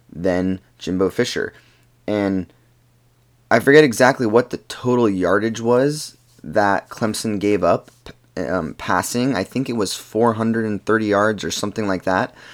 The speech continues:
But I do know that that was the first time they've given up that many passing yards to an opponent since Jameis Winston and Florida State did back in two thousand thirteen. So that should just tell you that Jimbo knows how to play Clemson tight.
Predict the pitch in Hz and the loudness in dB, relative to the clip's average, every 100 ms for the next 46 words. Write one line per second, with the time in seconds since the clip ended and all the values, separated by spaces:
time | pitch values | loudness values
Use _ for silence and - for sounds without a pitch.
0 | - - _ 117 101 95 139 156 123 113 | -20 -20 _ 6 6 4 4 4 4 6
1 | 120 123 101 87 - - 135 135 - 120 | 6 6 4 -2 -2 2 4 2 0 0
2 | 127 113 92 113 117 117 98 104 101 113 | 2 0 0 0 2 2 4 2 4 0
3 | 107 - 101 101 - 117 110 123 - 113 | -2 -2 -2 -2 -2 0 2 0 -2 -4
4 | 98 87 107 104 131 - - - - 151 | -4 -4 -2 0 -2 -4 -10 -6 0 2
5 | 139 120 139 - - _ _ _ _ - | 4 2 -2 -8 -12 _ _ _ _ -12
6 | - 123 113 - 120 123 - 110 98 98 | -2 2 2 2 2 2 0 -2 -2 -2
7 | 104 98 90 - 131 - 69 - - 82 | 0 0 0 0 0 0 -4 -2 0 0
8 | 92 85 101 85 87 85 92 - 120 82 | 0 -4 0 0 -2 -4 -4 -4 -6 -6
9 | - _ _ _ _ _ _ _ _ - | -8 _ _ _ _ _ _ _ _ -20
10 | - - - - 113 135 139 127 120 - | -20 -20 -20 -2 4 4 4 -2 -4 -4
11 | 123 117 110 92 - 50 - 123 139 120 | 2 4 4 2 0 -4 -2 4 4 4
12 | 104 101 113 110 - 107 87 80 104 98 | 4 4 4 2 0 0 0 -2 0 0
13 | - 98 92 - 85 73 92 90 92 | 0 -6 -6 -6 -8 -6 -2 -2 -2